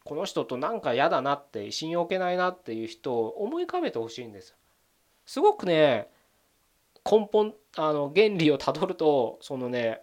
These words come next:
言葉のね、ルールを逸脱してる人が多いんじゃないかなって僕は思うんです。うん、さっきも言ったように、上司とか嫌いですよね、みんな。まあ、嫌いと信用、信頼を分けろって言って、<laughs> あの、ちょっとあれですけど、でもなんか信用置けない上司っていると思うんですよね。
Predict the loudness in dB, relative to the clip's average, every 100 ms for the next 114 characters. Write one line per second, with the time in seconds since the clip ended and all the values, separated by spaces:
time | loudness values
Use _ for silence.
0 | -8 -4 0 2 2 2 0 0 2 2
1 | 2 -2 -8 -8 -8 -8 -10 -12 -6 -6
2 | -6 -6 -2 -2 -2 -2 -2 -2 -4 -4
3 | -4 -4 -4 -4 -4 -4 -8 -10 -14 -20
4 | _ _ _ _ -10 -6 -4 -4 -4 -4
5 | -4 -4 -4 -6 -2 2 4 2 0 -4
6 | -2 -4 -6 _ _ _ _ -6 0 2
7 | 4 4 2 0 -4 -8 -10 -8 -6 -4
8 | 2 2 4 0 0 2 2 2 0 2
9 | 6 10 8 8 4 4 0 -4 -2 4
10 | 4 4 0 -2 -4 -2 0 2 4 6
11 | 6 2 2 0 -2 -4 0 2 0 -2
12 | -8 -2 0 2 2 2 0 0 -2 0
13 | 2 0 -2 -4 -4 -2 0 -2 -4 -10
14 | -6 -4 0 0 0 -4 -4 -12 -10 -8
15 | -10